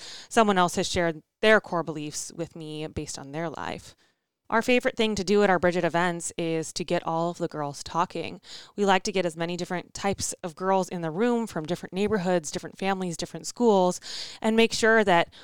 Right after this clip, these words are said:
when we're talking about our different topics of confidence and communication, that every girl is heard and the way she relates to that topic is heard, because we learn from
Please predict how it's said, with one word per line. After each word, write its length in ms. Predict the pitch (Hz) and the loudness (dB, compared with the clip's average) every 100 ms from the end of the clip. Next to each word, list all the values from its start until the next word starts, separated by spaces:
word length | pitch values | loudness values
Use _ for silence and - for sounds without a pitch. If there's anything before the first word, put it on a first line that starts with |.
| - | -14
when 120 | 208 | -2
we're 80 | 208 | -2
talking 380 | 180 190 208 208 | 2 0 0 0
about 360 | 185 180 180 - | 4 6 4 -2
our 160 | 175 185 | -2 -2
different 320 | 185 196 - | -2 -6 -8
topics 540 | - 185 - 170 - | -2 0 0 -4 -4
of 100 | 175 | -10
confidence 520 | - 190 175 170 165 175 | -4 -4 -4 -6 -6 -8
and 120 | 165 | -10
communication, 880 | 175 170 160 - 214 - 170 165 - - - - | -8 -8 -8 0 2 2 0 0 -6 -16 -14 0
that 120 | 214 | 4
every 200 | 202 233 | 6 4
girl 260 | 196 190 | 4 4
is 120 | 175 - | 4 0
heard 440 | 190 214 175 151 | 2 4 6 2
and 160 | 151 151 | 0 -4
the 140 | 160 | 0
way 200 | 165 185 | 2 2
she 240 | 175 220 | 0 -2
relates 400 | 254 196 165 - - | 2 2 0 -2 -6
to 380 | 180 160 156 175 - - - | -2 -2 -2 -4 -12 -20 -10
that 220 | - 175 - | 2 2 2
topic 480 | 185 170 175 170 - | 2 2 2 0 -2
is 240 | 175 165 | -2 0
heard, 500 | - - 277 190 147 | -2 0 4 4 0
because 260 | 151 - 160 | -6 -4 -4
we 160 | 175 269 | 0 0
learn 460 | 185 160 156 190 | 2 2 0 -4
from 480 | 196 175 151 151 170 | -4 0 0 -2 -6